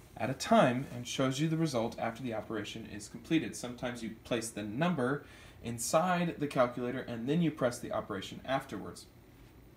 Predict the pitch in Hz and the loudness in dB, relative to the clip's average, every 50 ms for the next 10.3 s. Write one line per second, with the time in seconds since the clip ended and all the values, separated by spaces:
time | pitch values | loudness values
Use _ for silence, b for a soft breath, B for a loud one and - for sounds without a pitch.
0 | - - - 160 170 175 170 147 147 143 135 - - 175 170 156 135 123 120 113 | -14 -4 2 4 4 6 6 4 4 4 2 4 2 4 4 4 2 2 2 0
1 | 113 104 - - B B B B B B B B - - 120 117 110 110 - - | 0 0 -2 -4 B B B B B B B B -4 -2 0 0 0 0 0 4
2 | - 175 185 190 190 185 - - - - 165 160 - - 160 151 147 143 143 143 | 6 6 8 8 6 2 0 0 6 6 6 6 6 4 4 6 8 8 8 6
3 | 139 - B B B B B B B B B - - - 131 135 139 143 143 139 | 4 0 B B B B B B B B B -6 2 4 6 6 6 6 4 4
4 | 127 - 127 123 120 117 - 139 123 117 - - - 147 151 147 - 123 110 113 | 2 2 2 2 2 2 2 2 2 2 0 0 4 4 4 4 4 2 2 0
5 | 113 - - 120 113 - - - - 120 123 117 117 113 107 - - - 104 - | 0 -2 -4 -4 -4 -4 -4 -4 -4 -4 -4 -4 -4 -6 -6 -8 -10 -10 -10 -10
6 | - - - - - - - B B B B B B B B B 151 151 156 175 | -12 -14 -18 -20 -20 -20 -20 B B B B B B B B B 2 2 2 4
7 | 226 220 226 226 220 175 156 135 127 123 120 131 151 180 190 190 190 196 170 143 | 2 0 0 2 2 4 4 4 2 2 -2 -2 0 0 2 2 2 2 2 4
8 | 139 135 131 127 123 131 147 170 175 175 170 151 143 139 139 139 143 143 - - | 4 4 4 2 4 4 6 6 6 6 6 6 6 4 4 4 2 0 -4 -8
9 | - - - - - - 143 143 147 147 - 160 160 156 - 131 120 117 117 120 | -12 -14 -14 -12 -8 -4 -2 -2 0 2 2 2 2 2 4 4 2 2 2 -4
10 | 113 110 110 110 113 117 | -4 -4 -4 -4 -6 -6